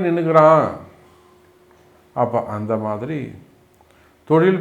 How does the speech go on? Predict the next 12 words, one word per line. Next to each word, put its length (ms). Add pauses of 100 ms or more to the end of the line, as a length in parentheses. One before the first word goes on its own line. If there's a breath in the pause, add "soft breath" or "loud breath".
பிரச்சனைகள், 600
இடப்பிரச்சனைகள், 800
வருமான 500
பிரச்சனைகள், 480 (320)
எதிரிகளுடைய 680 (140)
பிரச்சனைகள் 540
இருக்குமே 480 (140)
ஆனால், 280 (880 soft breath)
அந்த 180 (280)
எதிரிகளுடைய 540 (120)
பிரச்சனைகள் 560
கூட 100